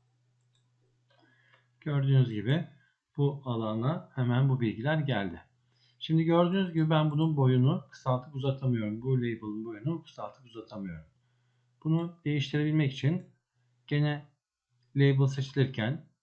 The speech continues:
bunun seç-, label'ın seçili olduğunu Properties penceresinden görebilirsiniz. Label üç yazıyor.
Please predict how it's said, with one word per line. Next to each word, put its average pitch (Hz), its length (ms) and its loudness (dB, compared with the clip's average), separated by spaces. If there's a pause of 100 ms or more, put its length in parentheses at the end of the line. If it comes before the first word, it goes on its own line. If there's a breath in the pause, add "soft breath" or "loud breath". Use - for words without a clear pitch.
bunun 127 220 2
seç-, 131 360 -8
label'ın 131 340 2
seçili 127 260 -4
olduğunu 131 400 0
Properties 127 680 -6
penceresinden 104 680 -12
görebilirsiniz. 98 760 -10
Label 104 360 -10
üç - 160 -20
yazıyor. 98 500 -12